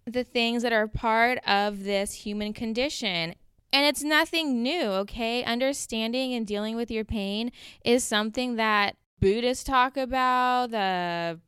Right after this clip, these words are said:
main causes of suffering in the world is attachment, so trying to hold on to things. That is where the pain lies. And it's,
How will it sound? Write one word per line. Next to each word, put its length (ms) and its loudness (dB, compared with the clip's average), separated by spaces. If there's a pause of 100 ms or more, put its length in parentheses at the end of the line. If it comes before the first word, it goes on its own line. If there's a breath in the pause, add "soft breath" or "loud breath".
(160)
main 640 -2
causes 520 0
of 160 -4
suffering 520 -4
in 100 -4
the 80 -6
world 560 -2
is 580 -4 (300 soft breath)
attachment, 840 -2
so 160 -4
trying 320 -4
to 100 -2
hold 420 -4
on 280 -2
to 140 -8
things. 560 -8 (340 loud breath)
That 560 0 (220)
is 520 0
where 540 0
the 140 -4
pain 720 -4 (120)
lies. 800 -2
And 160 -2
it's, 280 -6